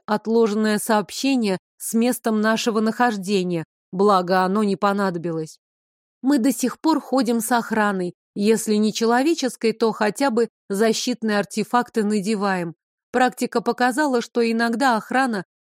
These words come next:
на расстоянии даже эффективнее личной. Вон, Корус до сих пор себя винит, что не уберег тогда. А ведь это не его вина.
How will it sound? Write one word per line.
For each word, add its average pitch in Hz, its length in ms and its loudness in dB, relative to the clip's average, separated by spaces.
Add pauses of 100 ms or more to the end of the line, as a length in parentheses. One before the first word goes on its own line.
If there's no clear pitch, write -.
(120)
на 220 200 2
расстоянии 220 920 0
даже 214 400 0
эффективнее 226 760 -2
личной. 208 640 -4
Вон, 240 400 2 (340)
Корус 233 440 2
до 233 160 0
сих 240 280 -2
пор 262 180 2
себя 214 320 0
винит, 220 380 0
что - 240 -2
не 214 120 0
уберег 220 460 0
тогда. 180 480 -4 (460)
А 254 100 4
ведь 269 240 2
это 294 220 0
не 254 180 4
его 240 280 2
вина. 196 400 -2